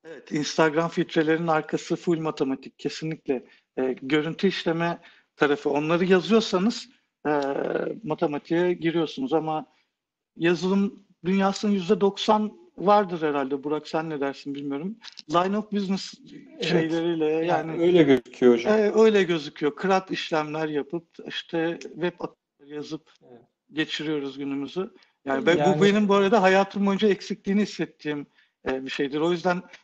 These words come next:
Speaker 1: tuhaf şeyleri kurcalarım ama, e, bu DirectX'i nasıl yapıyorlar, a-, <laughs> onu anlayamamak beni, e, üzüyor yani.
Speaker 2: <laughs>
Speaker 1: DirectX'i yazan adamlara saygım çok büyüktür bu arada.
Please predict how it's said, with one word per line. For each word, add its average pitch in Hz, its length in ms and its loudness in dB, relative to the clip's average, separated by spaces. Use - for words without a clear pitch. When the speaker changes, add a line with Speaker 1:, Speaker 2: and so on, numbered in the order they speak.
Speaker 1:
tuhaf 175 280 0
şeyleri 175 400 0
kurcalarım 190 680 -2
ama, 170 340 -6
e, 143 220 -2
bu 147 120 -12
DirectX'i 196 840 -2
nasıl 208 300 0
yapıyorlar, 160 560 -2
a-, 160 160 0
<laughs> - 220 -6
onu 175 200 0
anlayamamak 196 720 0
beni, 196 280 -2
e, 151 60 -4
üzüyor 160 640 -4
yani. 127 200 -6
Speaker 2:
<laughs> - 0 -
Speaker 1:
DirectX'i 165 640 -6
yazan 165 340 -4
adamlara 160 580 -6
saygım 180 420 -2
çok - 340 -10
büyüktür 147 400 -14
bu - 60 -8
arada. 139 300 -8